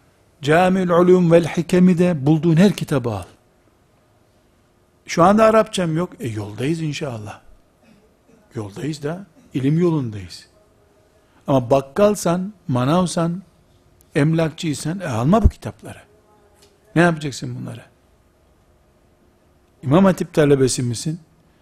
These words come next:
İlahiyatta mı okuyorsun, medresede mi okuyorsun?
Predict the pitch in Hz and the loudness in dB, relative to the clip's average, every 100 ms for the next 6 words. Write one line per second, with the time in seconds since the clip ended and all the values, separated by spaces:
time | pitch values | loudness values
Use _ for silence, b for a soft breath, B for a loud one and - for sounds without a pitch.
0 | b b _ - 123 127 131 147 - 180 | b b _ -4 0 0 2 2 2 4
1 | 175 151 143 127 - 135 127 147 156 - | 4 2 -2 -4 -4 -2 0 2 0 -2
2 | 143 131 127 117 - 120 113 190 | -2 0 0 -2 -4 -6 -4 -4